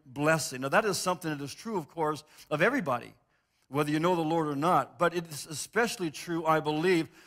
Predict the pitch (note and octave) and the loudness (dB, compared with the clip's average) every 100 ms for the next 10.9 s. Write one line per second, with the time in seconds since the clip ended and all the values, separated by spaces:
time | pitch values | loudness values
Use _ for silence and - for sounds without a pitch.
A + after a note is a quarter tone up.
0 | - - C#3+ C#3 F#3 D#3+ D#3+ E3 - D#3+ | -20 -4 -2 2 2 2 0 0 0 -2
1 | D3+ D3+ B2+ C3+ C#3+ - F#3+ D#3+ - D3 | -2 -2 -2 -4 -6 -2 2 2 0 -6
2 | E3 E3+ D3 D3+ - A3 A#3 G#3 E3 E3+ | -4 -4 -4 -10 -10 -4 -2 -2 2 2
3 | D#3 D#3 C3+ D3 D#3+ D#3+ E3+ F#3 D3 - | 0 -4 -8 -8 -8 -6 -4 -4 -4 -10
4 | - - _ D#3+ A3+ C4+ F#3+ F3 - - | -20 -20 _ -2 0 0 0 -4 -4 -2
5 | G3+ - D#3+ D3+ - G3 - D3 F3 F#3 | -2 0 0 -2 -4 -6 -4 -4 0 2
6 | D#3+ E3+ - D3+ D#3+ E3+ F3 E3+ D3+ B2+ | 4 2 0 -6 -4 -2 -2 -2 -6 -10
7 | B2 C#3 A#2+ G#2+ - _ _ _ _ _ | -2 0 0 -4 -12 _ _ _ _ _
8 | _ D3+ E3+ D3 D#3+ G#3+ F3 D#3 F3 E3 | _ 0 2 0 -2 0 0 -2 -2 0
9 | D3+ D3 D3+ F3 D3+ D#3 E3 F#3 F#3 F3+ | -2 -4 -2 0 0 2 4 2 2 -6
10 | - D#3+ B2+ B2+ G3 F3 D3 C#3+ | -6 -8 -4 0 2 2 0 -4